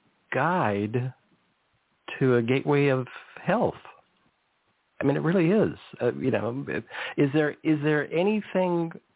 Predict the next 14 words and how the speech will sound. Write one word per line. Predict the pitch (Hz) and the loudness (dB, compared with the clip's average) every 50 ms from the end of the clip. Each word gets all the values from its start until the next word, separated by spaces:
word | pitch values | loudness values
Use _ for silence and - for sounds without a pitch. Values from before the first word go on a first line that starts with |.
| - 135 | -10 -4
that | 123 117 - | -4 -4 -2
can | - 139 131 123 | -2 -2 0 2
go | 131 131 131 131 123 | 2 2 2 2 0
awry | 110 101 101 104 104 110 117 131 151 160 | 0 0 2 2 4 4 4 4 2 0
by | 156 143 131 120 | 0 0 -2 0
having | 123 127 123 131 123 110 | -2 -2 -2 0 0 0
a | 104 | 0
gut | 95 110 117 127 123 120 | 0 0 -2 -2 -2 -4
that's | 107 - 107 107 - - | -6 -6 -6 -12 -8 -2
too | 127 127 127 127 127 127 127 - - - - - - - - _ - | 2 4 4 6 4 4 2 -2 -8 -20 -20 -20 -20 -20 -20 _ -2
microbe, | 101 107 107 113 117 123 127 - - 131 127 127 123 123 123 131 - - _ _ _ - | 2 4 4 6 4 2 2 2 2 4 4 4 2 0 -4 -12 -14 -16 _ _ _ -8
beneficial | 107 101 117 120 120 - 131 117 - 120 | -2 0 2 2 2 0 -2 -4 -2 -2
microbe | 107 107 107 113 120 - - 120 120 120 135 - | 0 0 0 0 -2 -2 0 0 0 0 0 -2
active? | - 101 104 - _ - 160 170 190 214 | -2 -2 -4 -4 _ -4 -2 0 0 -2